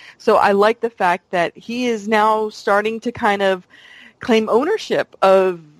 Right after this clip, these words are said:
of his life and his path and the, and stop letting things just happen to him and being more assertive and powerful. And that, that really started, of course, you know, going to the beach and confronting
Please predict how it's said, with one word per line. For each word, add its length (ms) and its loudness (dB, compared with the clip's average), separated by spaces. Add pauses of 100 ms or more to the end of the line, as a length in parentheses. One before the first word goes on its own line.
(240)
of 140 0
his 240 -4
life 640 -2
and 540 -6 (260)
his 360 -8
path 440 -2
and 160 -8
the, 80 -10 (160)
and 240 0
stop 320 0
letting 320 -2
things 340 -10
just 200 -8
happen 380 -8
to 120 -8
him 320 -8 (360)
and 840 -2
being 420 -2
more 460 0 (360)
assertive 640 2
and 160 -4
powerful. 680 0 (280)
And 280 0
that, 160 -4
that 180 2
really 220 2
started, 400 -4
of 120 -6
course, 440 -10
you 100 -4
know, 140 -8
going 360 -2
to 100 -16
the 60 -16
beach 440 -4
and 440 0
confronting 880 -4